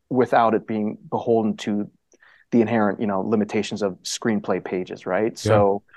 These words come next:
Speaker 1: I would still write, because story ultimately is the thing that I'm finding that I'm obsessed with, and, and breaking that and finding ways to flesh it out. So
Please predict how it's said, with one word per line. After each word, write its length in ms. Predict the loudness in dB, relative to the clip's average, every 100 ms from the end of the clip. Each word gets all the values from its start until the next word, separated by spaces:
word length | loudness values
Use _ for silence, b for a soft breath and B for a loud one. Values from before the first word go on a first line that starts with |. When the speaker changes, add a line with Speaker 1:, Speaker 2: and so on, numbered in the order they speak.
| b b _ 0
Speaker 1:
I 120 | 4
would 120 | 4
still 240 | 4 4 6
write, 180 | 4 4
because 220 | 0 0
story 320 | 4 6 6
ultimately 380 | 4 0 -4 -4
is 80 | -6
the 80 |
thing 200 | -6 -2
that 100 | 0
I'm 100 | 0
finding 440 | 0 0 0 -2 -2
that 280 | -2 -2 -6 _ _ _ -6
I'm 120 | -4
obsessed 460 | -2 0 -2 -2 -8
with, 220 | -8 -8
and, 160 | -8 -6
and 140 | -2
breaking 360 | 0 0 -2 -4
that 240 | 0 -2
and 100 | -2
finding 320 | -4 -2 -2
ways 240 | -4 -6 -8
to 80 | -4
flesh 280 | -4 -2
it 60 | -2
out. 140 | -2
So 300 | -2 -2 -2